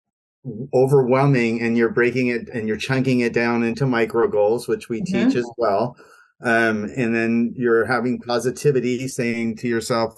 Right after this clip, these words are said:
Speaker 1: "I have my armor on, nothing can get to me today."
Speaker 2: Yes.
Speaker 1: So you're basically reprogramming your mind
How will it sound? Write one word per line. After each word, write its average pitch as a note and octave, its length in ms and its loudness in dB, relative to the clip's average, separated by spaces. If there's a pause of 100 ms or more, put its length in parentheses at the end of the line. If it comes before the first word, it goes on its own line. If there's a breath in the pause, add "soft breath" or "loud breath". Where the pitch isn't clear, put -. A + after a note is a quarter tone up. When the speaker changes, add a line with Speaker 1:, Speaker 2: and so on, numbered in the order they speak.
Speaker 1:
"I A2 140 -2
have A2+ 160 0
my A#2 140 2
armor A2+ 420 -2
on, A2 160 0
nothing A2 360 -4
can A2 160 -2
get A#2 180 -2
to A#2+ 80 -4
me G#2+ 180 0
today." G#2+ 520 0 (420 loud breath)
Speaker 2:
Yes. E3 160 2
Speaker 1:
So B2+ 100 4
you're A#2+ 300 4
basically B2+ 580 0
reprogramming B2 1400 0
your A2 200 -2
mind A2+ 640 -2